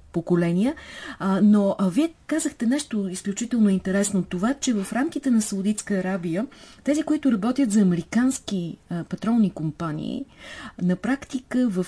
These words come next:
рамките на работното им място могат да упражняват всичките права на свободни хора.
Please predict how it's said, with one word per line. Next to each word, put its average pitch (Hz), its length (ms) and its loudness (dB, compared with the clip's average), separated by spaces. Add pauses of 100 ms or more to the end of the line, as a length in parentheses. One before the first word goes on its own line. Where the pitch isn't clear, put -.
рамките 262 640 2
на 214 640 4 (240)
работното 180 600 0
им 170 160 2
място 165 640 -2 (500)
могат 226 360 2
да 247 120 2
упражняват 233 800 2
всичките 262 460 -2
права 214 360 2
на 233 160 4
свободни 165 640 -2
хора. 143 500 -4